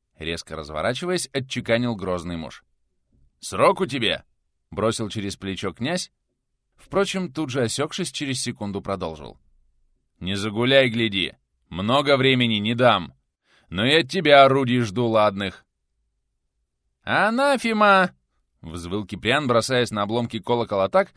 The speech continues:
словно бы телом своим собрался укрыть его. «Оставьте нас!» — сурово бросил князь, столпившимся за спиной. Те, сдержанно о чем-то перешептываясь, покинули храм.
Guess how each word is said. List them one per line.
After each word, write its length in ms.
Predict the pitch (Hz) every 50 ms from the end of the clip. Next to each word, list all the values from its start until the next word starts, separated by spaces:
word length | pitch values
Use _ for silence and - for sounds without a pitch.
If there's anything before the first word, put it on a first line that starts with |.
| _ _ _
словно 340 | - - 147 160 151 156 139
бы 120 | 135 131
телом 340 | 131 - 190 208 208 196 170
своим 280 | - 160 170 170 160
собрался 480 | 131 156 139 120 117 110 110 - - 113
укрыть 380 | 104 95 - 104 107 98 - -
его. 260 | 80 73 62 50 - _ _ _ _ _ _ _ _ _ _ _ _ _ _ _ _ _ _ _ _ _ _ _ _ _ _ _ _ _ _
«Оставьте 720 | - 78 82 90 90 - - 107 113 110 95 - - 85
нас!» — 320 | 80 73 60 58 - - _ _ _ _ _ _ _ _ _ _ _ _ _
сурово 400 | - - 98 101 98 101 95 90
бросил 380 | 85 90 92 87 - 82 78 65
князь, 360 | - 110 147 180 185 - - _
столпившимся 720 | - - - 139 131 131 110 101 - - 101 92 - 95
за 120 | 90 87 85
спиной. 440 | - - 92 82 76 69 - - _ _ _ _ _ _ _ _ _ _ _ _ _ _ _ _ _ _ _ _ -
Те, 140 | 101 110 107
сдержанно 500 | 98 90 107 113 107 98 104 101 98 95
о 60 | 92
чем-то 280 | - 107 101 95 95 90
перешептываясь, 800 | - 85 78 - - 113 127 127 - 185 180 190 175 - - - _ _
покинули 460 | - 127 123 - - - 90 85 82 85
храм. 360 | - - 85 80 67 -